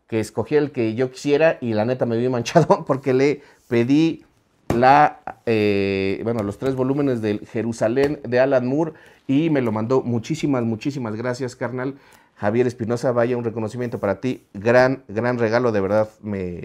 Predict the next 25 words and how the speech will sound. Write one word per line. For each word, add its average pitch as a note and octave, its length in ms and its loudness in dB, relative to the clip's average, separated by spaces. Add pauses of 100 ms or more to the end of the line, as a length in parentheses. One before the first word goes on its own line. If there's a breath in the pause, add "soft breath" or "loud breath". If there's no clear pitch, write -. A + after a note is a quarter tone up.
(180)
me, F#2 200 -8
me G2 220 -8
conmueve A2 320 -4
muchísimo A#2 400 -4
y - 20 2
aparte G#2+ 260 -2
es A2 80 -14
un A#2 100 -2
libro A2+ 280 -2
que, A2+ 280 -4 (500 soft breath)
pues, F2 140 -12
le F#2+ 100 -4
traigo A2+ 240 -2
muchísimas G2+ 460 -6
ganas A2 180 -6
porque, G#2+ 500 -8 (100)
como F2 180 -12
ustedes F2+ 260 -10
saben, F#2 160 -8
soy F#2+ 140 -8
muy F#2 140 -6
fanático F#2 540 -10
de F2 140 -8
Alan F2 440 -10
Moore. F2+ 220 -16